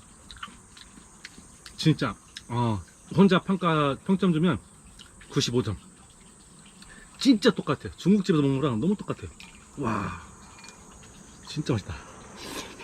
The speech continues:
아, 가게 하나 차려도 될 것 같아요. 제가 이거 먹고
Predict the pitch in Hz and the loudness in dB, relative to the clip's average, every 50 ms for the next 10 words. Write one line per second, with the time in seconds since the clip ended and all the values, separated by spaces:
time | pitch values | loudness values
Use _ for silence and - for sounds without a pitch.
0 | 932 - - - - - - - - - - - - - - - - - - - | -18 -18 -18 -20 -20 -18 -18 -18 -18 -18 -20 -20 -20 -18 -18 -18 -18 -18 -20 -20
1 | - - - - 120 123 120 110 101 92 80 76 - - - - - - - - | -20 -16 -10 -6 -2 -2 0 0 -2 -4 -6 -10 -14 -18 -18 -18 -20 -20 -20 -20
2 | - - - - - - - - - - - - - - - - - - - - | -18 -16 -14 -14 -14 -14 -18 -18 -18 -16 -16 -16 -16 -18 -20 -20 -20 -20 -20 -20
3 | - - - - - - - - - - - - 120 120 135 131 123 - - - | -20 -20 -20 -20 -18 -14 -14 -14 -10 -6 -4 -2 0 2 2 0 0 -2 -4 -6
4 | 151 143 117 - - 107 - - 107 92 - - - - - - - - - - | -6 -4 -4 -4 -6 -6 -6 -4 -6 -6 -8 -10 -18 -20 -20 -20 -20 -20 -20 -20
5 | - - - - - - - - - - - - - - - - - - - - | -20 -20 -20 -20 -20 -20 -20 -18 -16 -14 -14 -14 -14 -14 -16 -20 -20 -20 -20 -20
6 | - - - - - - - - - - - - 123 123 127 120 117 110 117 107 | -20 -20 -20 -20 -20 -20 -20 -20 -20 -14 -6 0 2 4 6 6 4 4 0 0
7 | - 139 117 | 0 0 0